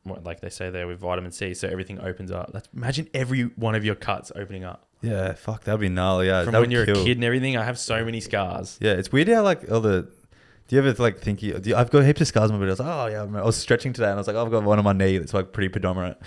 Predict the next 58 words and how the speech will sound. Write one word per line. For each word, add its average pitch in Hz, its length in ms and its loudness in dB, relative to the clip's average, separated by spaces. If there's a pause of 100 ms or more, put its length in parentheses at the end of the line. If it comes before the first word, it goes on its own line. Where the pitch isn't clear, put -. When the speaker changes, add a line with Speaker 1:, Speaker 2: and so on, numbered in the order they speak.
(180)
Speaker 1:
Yeah. 87 60 -8
Speaker 2:
And 87 100 -4
I 101 100 6
was 104 120 2
just 110 120 -8
like, 120 80 -2
"Oh, 123 140 -4
fuck, - 340 -8
I 127 60 0
remember 127 260 -2
when 101 80 -2
I 98 80 -2
had 95 140 -2
that 87 100 -6
one." 107 180 -2
Eh? 120 60 2
Speaker 1:
Yes, 147 240 6
Speaker 2:
They 117 60 8
all 131 80 8
Speaker 1:
I 135 60 6
Speaker 2:
co- 151 100 8
Speaker 1:
always 170 500 8
look 151 140 2
at 143 80 0
'em 104 180 2
and 113 140 4
Speaker 2:
That 123 60 6
Speaker 1:
think, 123 140 2
"I 156 120 6
remember 147 260 2
doing 98 220 -6
that." 101 160 -2
Speaker 2:
They 123 80 10
have 135 100 10
a 127 40 0
different 123 280 0
story 117 400 4
for 120 140 2
everything. 120 400 6
You're 117 180 2
just 113 80 -2
like, 113 160 -6
"Oh, 110 260 0
you, 110 60 -2
like, 95 220 -2
burnt 98 160 2
yourself 98 300 -4
here 95 200 -4
once 98 220 0
Speaker 1:
Yeah. 107 100 6
Speaker 2:
cooking 104 240 6
or 101 80 8
something." 101 360 4
And 101 80 0
Speaker 1:
And 98 100 0
Speaker 2:
it's 101 80 4
Speaker 1:
is, - 80 2
Speaker 2:
like, 98 160 2